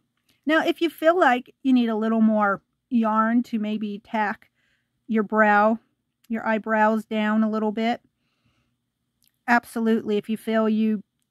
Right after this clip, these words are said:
need a little bit more glue just to tack a little spot down, go for it. Okay, so now we have the eyes finished and we've got the brows. And next I'm going to do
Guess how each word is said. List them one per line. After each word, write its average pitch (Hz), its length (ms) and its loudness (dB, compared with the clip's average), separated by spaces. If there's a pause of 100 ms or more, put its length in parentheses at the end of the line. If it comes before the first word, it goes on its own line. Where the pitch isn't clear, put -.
(140)
need 226 160 4
a 220 60 -2
little 214 220 -4
bit 220 180 -4
more 220 180 0
glue 220 480 0
just 220 240 -4
to 208 80 -8
tack 214 400 -4
a 208 60 -10
little 214 200 -6
spot - 400 -2
down, 226 440 2 (580)
go 220 160 -4
for 185 260 -10
it. 180 140 -8 (1120)
Okay, 262 340 4
so 311 320 0
now 320 220 -2
we 392 140 -2
have 254 320 -4 (260)
the 247 180 -6
eyes 208 300 -2
finished 196 460 -8
and 196 100 -10
we've 196 140 -14
got 196 180 -8
the 226 60 -4
brows. 220 640 0 (1800)
And 269 160 6
next 311 280 0
I'm 330 120 0
going 262 320 0
to 254 120 -6
do 226 360 -2